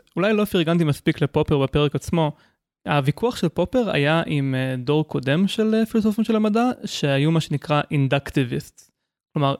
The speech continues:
הם חשבו שהמדע עובד ככה. אני רואה עורב שחור, אני רואה עוד עורב שחור, אני רואה עוד עורב שחור, ולכן אני מסיק שכל העורבים שחורים. שזה בעצם שיטת היסק שהיא,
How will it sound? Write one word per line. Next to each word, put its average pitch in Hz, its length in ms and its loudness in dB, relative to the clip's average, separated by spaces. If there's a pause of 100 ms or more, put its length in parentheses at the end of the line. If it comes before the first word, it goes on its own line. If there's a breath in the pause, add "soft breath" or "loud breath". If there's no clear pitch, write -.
(160)
הם 214 100 0
חשבו 202 200 2
שהמדע 147 320 0
עובד 139 240 0
ככה. 147 260 -2 (480 soft breath)
אני 143 120 2
רואה 180 340 2
עורב 160 220 0
שחור, - 400 -2 (180)
אני 143 140 -4
רואה 202 260 0 (120)
עוד 175 180 -2
עורב 143 160 2
שחור, - 420 -6 (120)
אני 151 60 -2
רואה 185 160 0 (120)
עוד 175 160 -2
עורב 156 160 0
שחור, 240 480 -2
ולכן 160 440 -2
אני 190 120 2
מסיק 143 360 -4
שכל - 480 -2
העורבים 147 280 2
שחורים. - 360 -4 (1000)
שזה 147 140 0
בעצם 185 380 0 (160)
שיטת - 420 -2
היסק 156 400 0
שהיא, 135 320 -4